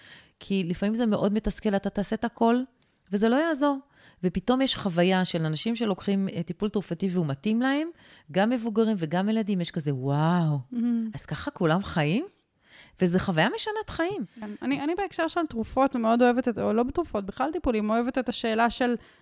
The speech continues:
Speaker 2: מה עובד ולמי. כלומר, אה, יש, יש כל מיני כלים שאנחנו יכולים
Speaker 1: נכון.
Speaker 2: להשתמש בהם, וכל אחד צריך לבדוק מה עובד לו, מה מתאים לו, מה
Speaker 1: בדיוק.
Speaker 2: מתאים לערכים שלו, מה מתאים לצורה שבה המוח שלו עובד, מה מתאים לתפיסה שלו. כלומר, כל
Speaker 1: נכון.
Speaker 2: אחד צריך,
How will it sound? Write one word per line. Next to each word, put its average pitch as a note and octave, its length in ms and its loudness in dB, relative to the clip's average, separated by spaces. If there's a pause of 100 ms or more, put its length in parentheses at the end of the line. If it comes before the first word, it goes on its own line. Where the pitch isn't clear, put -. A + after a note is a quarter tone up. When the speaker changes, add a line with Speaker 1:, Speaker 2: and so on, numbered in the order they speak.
Speaker 2:
מה B3 100 4
עובד D4+ 380 4 (100)
ולמי. A3+ 360 0 (160)
כלומר, A3+ 480 -2
אה, A3+ 60 0 (340)
יש, C4 400 -4
יש C4 240 -6
כל C#4 260 0
מיני C4 280 0
כלים A#3 380 -2
שאנחנו G#3+ 260 -8
יכולים G#3 160 -8
Speaker 1:
נכון. A3+ 60 -4
Speaker 2:
להשתמש A#3+ 400 -8
בהם, F4+ 240 -6
וכל D#4+ 180 -2
אחד D#4 120 -2
צריך D4+ 180 -8
לבדוק D4+ 300 -2
מה G#3+ 120 -6
עובד A3 240 -4
לו, G#3 140 -2
מה G#3 120 -4
מתאים A3+ 340 -2
לו, G#3 180 0
מה E3+ 60 -12
Speaker 1:
בדיוק. A3 280 -2
Speaker 2:
מתאים A3 220 0
לערכים G3 360 -4
שלו, E4 200 -2
מה A#3+ 100 -2
מתאים G#3+ 280 -6
לצורה G#3+ 300 -2
שבה G3+ 200 -2
המוח G#3 320 2
שלו G3 180 -8
עובד, G#3+ 320 -6
מה A#3 140 -4
מתאים A3 340 -8
לתפיסה G#3 520 -8
שלו. C4+ 220 -6
כלומר, A3 320 0
כל - 380 0
Speaker 1:
נכון. D#4 40 10
Speaker 2:
אחד D4 200 6
צריך, C4+ 240 -2